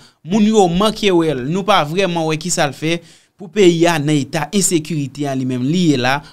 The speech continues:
pa janm gen anyen ki fèt yo, plis ap pale. Pale, pale, ou pa janm wè anyen ki fèt. Donk sa, e moun ki gen bouch men ki pa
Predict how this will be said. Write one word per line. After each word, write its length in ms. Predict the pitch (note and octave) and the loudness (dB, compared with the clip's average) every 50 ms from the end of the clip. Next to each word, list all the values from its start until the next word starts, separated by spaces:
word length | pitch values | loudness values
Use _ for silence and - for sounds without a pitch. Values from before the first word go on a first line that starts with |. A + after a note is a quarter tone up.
| _ _ _ | _ _ _
pa 140 | C#3 C3 B2 | -4 -4 -2
janm 240 | A#2+ D#3 D#3 C#3+ B2 | -2 -2 -2 -2 -2
gen 220 | A#2+ B2+ A#2+ A#2 | -2 -2 -2 -2
anyen 180 | B2+ C#3 C#3+ C#3+ | -2 -4 -4 -6
ki 160 | - G3 F3+ | -6 -8 -8
fèt 320 | F3+ - E3+ C#3 - - _ _ _ _ _ _ _ - | -4 -4 -6 -6 -6 -8 _ _ _ _ _ _ _ -6
yo, 120 | C#3 D3+ | -6 -4
plis 240 | D3+ F3 E3+ E3 - - D3+ | -2 -2 -4 -4 -2 -2 -4
ap 160 | D3+ D3+ - _ | -4 -4 -2 _
pale. 380 | F#3+ F3 E3 D#3+ D#3 D#3 C#3+ - - _ _ _ _ _ D3+ | 0 2 2 0 -2 -6 -8 -10 -14 _ _ _ _ _ 0
Pale, 220 | C#3+ C#3+ D3 D#3 D#3 | 0 2 2 0 -2
pale, 380 | D#3 - D3+ C#3+ C#3 D3 D#3 | 0 0 0 0 0 -2 -4
ou 100 | E3 A#2 B2+ | -4 -2 -2
pa 80 | C#3+ C#3 C#3 C3+ | 0 0 0 0
janm 160 | D#3 D#3 D3+ | -2 -2 0
wè 120 | D3+ D#3 - | -2 -2 -2
anyen 260 | D#3+ E3+ E3+ E3+ E3+ | -2 -2 0 0 0
ki 140 | D#3+ E3+ F3+ | -2 -4 -8
fèt. 280 | D#3 - E3+ C#3 G2+ - A#2 | -6 -6 -6 -8 -8 -8 -8
Donk 200 | D3 D3 D3+ - - - - | -8 -8 -8 -10 -18 -20 -20
sa, 160 | _ - D3 D3 | _ -6 -2 -2
e 80 | D3 D3 | 0 2
moun 220 | D#3+ E3+ E3+ D#3+ | 0 0 0 -2
ki 80 | D#3+ E3 | -4 -2
gen 220 | D#3 E3 D#3+ D#3 | -2 0 0 0
bouch 240 | D#3 F3+ G#3 G#3+ - - | 0 0 -2 -4 -4 -4
men 160 | D3+ D#3+ D#3+ | -2 -2 -2
ki 140 | D#3 D#3 D3+ | -4 -6 -2
pa 140 | D#3 D#3 | -2 -2